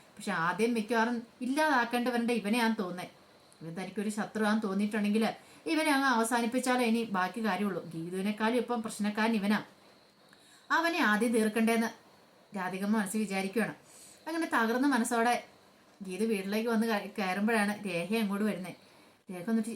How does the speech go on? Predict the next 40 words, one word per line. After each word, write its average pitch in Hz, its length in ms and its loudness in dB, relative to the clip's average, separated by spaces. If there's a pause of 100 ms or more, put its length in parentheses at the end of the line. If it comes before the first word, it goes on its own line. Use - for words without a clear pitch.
"എന്ത് 185 260 -6
പറ്റി 254 200 0
ഗീതു? 233 200 0
നിന്റെ 302 260 0
മുഖം 247 200 2
എന്താ 254 160 2
വല്ലാതിരിക്കണേ?" 220 560 0
എനിക്ക്, 196 280 -2
"ഏ, 196 80 -4
ഒന്നുമില്ല." 214 460 0 (500)
"എന്തേലും 330 300 2
പ്രശ്നമുണ്ടോ?" 226 460 0 (120)
"ഏ, 214 140 -4
ഒന്നുമില്ല 247 500 2
രേഖിച്ച്, 214 400 0
ഒരു 208 120 -2
കുഴപ്പമില്ല." 226 480 0 (480)
"പ്രിയമോള് 202 420 2
വന്നിട്ടുണ്ടെന്ന് 233 500 2
പറയണ." 202 200 0 (300)
"ഏ, 214 80 -2 (240)
പ്രിയമോളോ? 254 480 2 (100)
അതെങ്ങനെ? 302 460 0 (340)
എപ്പോ 330 160 -6
വന്നു?" 294 240 4 (520)
"ആ, 214 120 -2
ഒന്നും 190 320 0
അറിയത്തില്ല. 247 400 2 (320)
ഇവിടെ 381 180 0
ഗോവിന്ദേട്ടൻ 262 560 2
വന്നിട്ടുണ്ടായിരുന്നു. 226 580 2
ആ 185 100 0
സമയത്ത് 214 420 2 (240)
പ്രിയമോളും 208 480 0
വന്നിട്ടുണ്ട്. 208 420 0
പക്ഷെ - 180 -10
ഇവിടെ 190 180 -4
വല്ലാത്ത 170 340 -4
വഴക്കൊക്കെ 226 540 -2
ആയിരുന്നു." 214 240 2